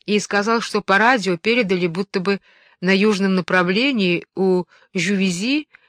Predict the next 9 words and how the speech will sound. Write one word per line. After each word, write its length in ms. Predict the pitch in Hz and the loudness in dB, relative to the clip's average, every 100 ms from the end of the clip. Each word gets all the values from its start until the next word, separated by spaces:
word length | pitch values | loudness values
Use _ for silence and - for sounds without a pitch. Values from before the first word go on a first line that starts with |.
| _ | _
образовалась 720 | 160 165 180 202 247 262 - | -4 -2 0 0 2 0 -2
пробка 520 | - 196 185 165 185 | -4 0 0 -2 -6
километров 600 | 170 175 170 208 220 202 - | -4 -2 0 0 -2 -6 -6
на 80 | |
пятнадцать. 800 | 185 190 151 139 131 - - - _ _ _ _ _ _ _ _ | -6 -6 -4 -6 -6 -10 -14 -16 _ _ _ _ _ _ _ _
Я 200 | 170 220 | -2 0
горячо 420 | 214 190 175 214 | 2 0 0 -2
поблагодарил 680 | 220 185 180 180 170 160 139 | -2 -4 -2 -4 -2 -4 -4
его. 380 | 131 131 131 131 | -8 -10 -10 -12